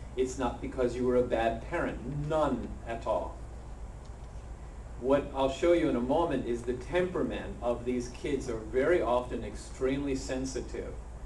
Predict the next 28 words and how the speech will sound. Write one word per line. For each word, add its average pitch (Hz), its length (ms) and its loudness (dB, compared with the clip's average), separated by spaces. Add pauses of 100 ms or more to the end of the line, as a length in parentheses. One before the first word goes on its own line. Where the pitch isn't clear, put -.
(200)
So 123 140 2
a 117 140 4
lot 101 100 6
of - 180 0
times 120 340 -2
square, 131 600 6 (540)
uh, 90 300 -6
uh, - 40 -4 (800)
round, 135 580 0 (140)
uh, 98 380 -8
square 135 600 2
peg 131 380 4
in 123 60 2
a 117 40 0
round 117 300 0
hole. 117 400 2 (100)
Father 131 440 6
and 120 200 -4
son's 135 640 0 (100)
characters 165 600 2
are 113 80 -4
mismatched. 110 720 -6 (400)
Mother, 123 200 2
daughters 120 500 2
too, 107 360 -2
or 120 140 2
other 113 220 0
reasons. 98 520 -4